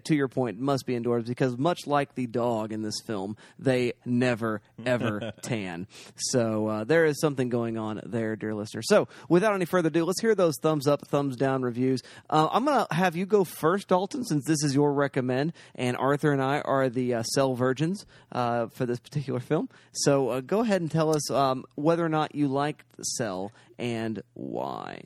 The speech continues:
Speaker 2: Well, uh, I, so I can't remember if I actually mentioned it on the show already, but so a couple of weeks ago, I happened to catch this on H B O Now, and, uh, it's a movie I've been wanting to see for some time. Uh, I liked a couple of other of Tarsum's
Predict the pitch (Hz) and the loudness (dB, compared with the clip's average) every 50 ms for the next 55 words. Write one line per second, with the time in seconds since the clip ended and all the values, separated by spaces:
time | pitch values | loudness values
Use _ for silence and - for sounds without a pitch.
0 | - - 165 190 269 302 311 - - 151 156 151 - 139 139 - - - - - | -12 -4 0 0 0 0 -2 -4 -2 -2 0 0 -2 -4 -6 -6 -8 -10 -12 -6
1 | - 165 160 151 143 147 - - 262 294 196 156 147 143 - - 135 127 127 127 | -2 0 0 0 0 -4 -4 -4 -2 -2 0 0 0 0 0 0 0 0 0 -2
2 | - - 127 113 110 110 113 113 - 117 110 104 101 110 107 110 110 110 107 - | -2 -2 -2 -2 0 -2 -4 -4 -6 -6 -6 -6 -6 -4 -6 -4 -6 -6 -8 -6
3 | - 123 117 113 110 110 110 113 - - - 131 113 110 110 113 113 113 113 117 | -4 -2 0 0 0 -2 -4 -6 -8 -12 -14 -8 -6 -4 -4 -2 -2 -4 -4 -6
4 | 107 117 120 117 127 123 117 - - 131 131 - 175 - 175 147 139 139 - - | -10 -12 -12 -12 -12 -12 -10 -8 -6 -6 -4 -4 -2 -2 -2 -2 -2 -4 -4 -6
5 | 143 135 139 135 143 180 - - 120 120 120 117 117 - 113 113 110 - - 120 | -4 -2 -2 -2 -2 -4 -4 -6 -6 -4 -4 -4 -6 -6 -8 -8 -10 -8 -8 -10
6 | 117 - - - - 123 120 - - 120 120 117 117 117 120 - - - 127 123 | -10 -10 -12 -12 -10 -10 -10 -8 -8 -8 -8 -8 -8 -8 -10 -10 -8 -6 -4 -2
7 | 120 120 120 117 113 117 135 127 120 127 117 113 110 113 113 113 110 110 110 110 | -2 -2 -2 -4 -4 -4 -4 -6 -6 -4 -4 -4 -4 -4 -4 -4 -4 -4 -4 -4
8 | 110 113 113 - 127 123 123 120 120 113 110 117 120 120 117 110 110 113 110 - | -6 -8 -10 -8 -6 -4 -2 0 0 -2 -2 -4 -6 -6 -6 -6 -8 -10 -10 -10
9 | 123 113 113 - 123 113 113 117 - - 120 120 120 - 123 123 120 120 123 139 | -10 -10 -10 -10 -10 -10 -10 -10 -12 -12 -12 -12 -14 -14 -12 -10 -8 -8 -8 -8
10 | - _ _ _ _ _ _ - - 113 107 107 107 107 113 113 110 113 113 113 | -10 _ _ _ _ _ _ -8 -6 -4 -2 -2 -2 -2 -2 -4 -2 -2 -4 -4
11 | - - - - 131 117 120 120 110 117 107 117 113 110 110 - - 123 120 120 | -6 -8 -10 -10 -8 -8 -8 -8 -6 -6 -4 -4 -6 -6 -8 -8 -8 -8 -6 -6
12 | - - 123 120 123 120 - | -8 -12 -12 -12 -12 -14 -14